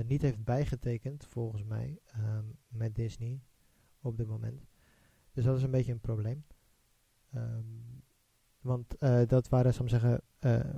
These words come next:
gratis U F C-gevechten. Normaal betaal je zestig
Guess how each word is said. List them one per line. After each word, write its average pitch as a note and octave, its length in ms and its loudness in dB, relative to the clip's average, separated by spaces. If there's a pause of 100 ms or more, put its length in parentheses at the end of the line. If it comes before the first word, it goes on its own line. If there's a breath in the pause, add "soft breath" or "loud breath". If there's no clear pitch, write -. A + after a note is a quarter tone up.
gratis - 640 2
U A#2+ 200 4
F - 40 -6
C-gevechten. B2 600 0
Normaal A#2+ 260 0
betaal A#2+ 260 0
je A2+ 160 -2
zestig - 580 -6